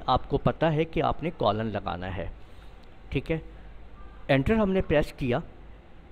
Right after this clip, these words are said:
तो ये देखें कि हमने एक loop चलाया है जो कि I loop के अंदर मौजूद है, जो आपका ten time चलेगा, ठीक है।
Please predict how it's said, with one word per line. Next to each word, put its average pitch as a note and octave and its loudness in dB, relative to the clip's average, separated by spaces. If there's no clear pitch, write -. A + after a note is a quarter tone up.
तो E3+ 8
ये F3 6
देखें G3+ 4
कि G#3+ 0
हमने F#3 2
एक E3+ 0
loop D3 4
चलाया C#3 6
है D#3+ 4
जो D3 2
कि D#3+ 4
I D3+ 6
loop C#3 6
के - 2
अंदर B2+ 4
मौजूद B2+ 2
है, D3 0
जो C3 4
आपका B2 4
ten D3 4
time C3 6
चलेगा, C#3 0
ठीक - 0
है। C#3+ 0